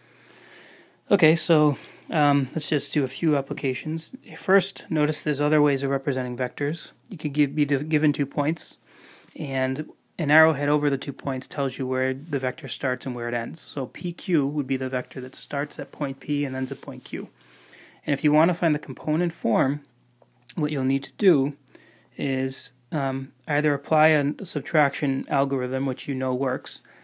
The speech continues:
but if not, just make a quick picture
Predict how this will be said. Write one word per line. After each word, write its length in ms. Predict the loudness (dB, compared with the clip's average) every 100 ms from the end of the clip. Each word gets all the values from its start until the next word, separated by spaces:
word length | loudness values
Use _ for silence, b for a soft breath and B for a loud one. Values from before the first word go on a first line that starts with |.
| B _ -6
but 100 | -4
if 140 | 0
not, 360 | 6 6 6 0 -10
just 380 | -6 -6 -6 -10 -4
make 260 | -2 -2
a 60 | -4
quick 260 | -6 -8 -6
picture 520 | -8 -6 -6 -6